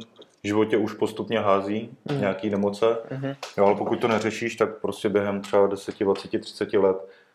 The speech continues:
Speaker 1: vznikne z toho nějaký tady ten chronický problém,
Speaker 2: Mhm.
Speaker 1: eh, ale který se dá tady tím prostě odblokovat a najednou během třeba, když se to odblokuje a dostaneš se fakt k tomu jádru, tak,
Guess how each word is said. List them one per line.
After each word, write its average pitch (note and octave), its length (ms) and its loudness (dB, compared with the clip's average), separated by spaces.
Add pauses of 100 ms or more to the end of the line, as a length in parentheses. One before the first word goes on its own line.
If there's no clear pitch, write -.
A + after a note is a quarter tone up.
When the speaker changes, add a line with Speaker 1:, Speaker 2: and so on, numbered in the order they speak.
(160)
Speaker 1:
vznikne G2+ 440 -2
z - 100 -6
toho G#2 200 2
nějaký G2 280 0
tady F#2+ 160 2
ten G2+ 140 2
chronický G2 480 -2
problém, F#2+ 460 0 (200)
Speaker 2:
Mhm. A#2 100 -18 (600)
Speaker 1:
eh, G2 420 4 (140)
ale G#2 160 4
který G2 280 4
se - 120 -2
dá G2 180 6
tady G2 260 0
tím G#2 380 -2 (140)
prostě G2 280 -4
odblokovat F#2+ 600 0 (720)
a F#2+ 400 4 (200)
najednou F#2+ 340 2
během F#2+ 320 0
třeba, F#2 380 4 (200)
když F2+ 140 -12
se G#2 80 -2
to G2 120 4
odblokuje G2+ 520 2 (260)
a E2+ 360 -2 (640)
dostaneš F#2+ 340 0
se G2 120 -2
fakt F#2 280 0
k - 80 -20
tomu F#2+ 280 2
jádru, F#2 400 2
tak, - 200 0